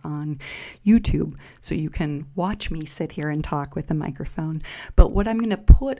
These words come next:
up on YouTube in the next week or two is I'm gonna put up a couple videos of some sample s-, sequences that I do on these given days, um,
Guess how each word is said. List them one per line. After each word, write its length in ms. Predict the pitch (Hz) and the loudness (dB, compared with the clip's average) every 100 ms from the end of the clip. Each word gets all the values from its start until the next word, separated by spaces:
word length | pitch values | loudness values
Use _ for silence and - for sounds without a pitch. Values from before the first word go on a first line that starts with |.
| - | -4
up 240 | 185 - 175 | -4 -4 -6
on 240 | 165 165 | -6 -6
YouTube 400 | 180 185 - 156 | -6 -6 -6 -4
in 80 | 160 | -6
the 80 | 160 | -6
next 280 | 151 - | -6 -8
week 280 | 175 190 208 | -4 -4 -2
or 80 | - | -4
two 300 | - 165 156 | -6 -6 -4
is 180 | 156 151 | -4 -4
I'm 160 | 185 220 | -4 -2
gonna 200 | 320 302 | -4 6
put 260 | - 240 | 8 8
up 120 | 214 | 2
a 60 | 208 | -2
couple 260 | - 208 190 | -2 -2 -2
videos 540 | 202 240 - 156 170 | -2 -4 -4 -4 -6
of 80 | - | -4
some 180 | - 160 | -4 -4
sample 440 | - 175 180 185 | -4 -4 -4 -4
s-, 320 | 170 - - | -2 -4 -4
sequences 680 | - - 220 190 160 151 143 | -6 -6 -4 -2 -4 -4 -6
that 120 | 160 | -6
I 80 | 151 | -6
do 240 | 151 170 165 | -4 -2 -2
on 140 | 156 | -4
these 180 | 151 143 | -6 -6
given 320 | 160 156 151 | -6 -4 -6
days, 480 | 165 170 147 151 - | -4 -4 -2 -2 -4
um, 420 | 151 156 151 156 | -4 -8 -8 -8